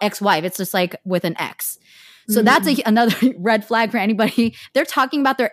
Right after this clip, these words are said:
Speaker 1: ex in the first date. It's, it's usually, I would say, nine point nine out of ten, not a good situation. I just don't think, especially if you're saying, like, "Oh, I'm just going through so much," and stuff like that, then probably not, it doesn't mean they're a bad person. It's just probably not a good time for them to be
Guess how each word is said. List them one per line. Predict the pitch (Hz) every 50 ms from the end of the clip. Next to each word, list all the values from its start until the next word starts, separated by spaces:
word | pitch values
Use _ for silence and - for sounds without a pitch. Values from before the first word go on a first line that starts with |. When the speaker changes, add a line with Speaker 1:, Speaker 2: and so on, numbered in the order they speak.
| -
Speaker 1:
ex | 190 208 208 - -
in | 196 190
the | 180
first | - - 196 226 214 -
date. | - 170 170 190 240 277 - _ _ _ _ _ _ _ _ _ _ _ -
It's, | 202 190 - - 202 170 - _ -
it's | 185 - - - - 233
usually, | 185 175 214 208 202 185 196 190 196 190 180 180 - -
I | 175 170
would | 165 160
say, | - 175 165 160
nine | 160 165 165 170 175 170 170
point | 165 180 170
nine | 165 165 170 165
out | 160 165
of | 170
ten, | - 175 160 160 160 151 156 165
not | 160 151 151 143
a | -
good | - 143 -
situation. | - 131 - - 151 143 131 160 - 131 135 - -
I | 196 214
just | 214 294 - -
don't | 277 269 277 -
think, | - 240 226 220 - _ - - - _ _ _ -
especially | 233 - - 262 262 - 311 294
if | 277
you're | 254 247 220
saying, | - - 226 214 208 208
like, | 190 180 180 170 - -
"Oh, | - 196 196 190 185 180 180 175 - _ _ _ _ _ _ -
I'm | 175 180
just | 175 - -
going | - 185 175 165
through | 180 165
so | - - 185 165
much," | 165 156 156 170 - -
and | 190
stuff | - 220 226 226 -
like | 208 180 165 - -
that, | - 202 220 233 - -
then | 208 190 190
probably | - - - 240 262 277 294
not, | 285 269 262 - -
it | 208 170
doesn't | - 240 240 269
mean | 277 262
they're | 240 196
a |
bad | 175 190 175 185 - -
person. | - 190 180 175 - 240 -
It's | 214 - -
just | - - -
probably | - 214 208 208
not | 208 190 185
a | 170
good | 185 175 -
time | - - 185 175
for | - -
them | 208 180 170 180
to | 165
be | - 175 170 165 175 165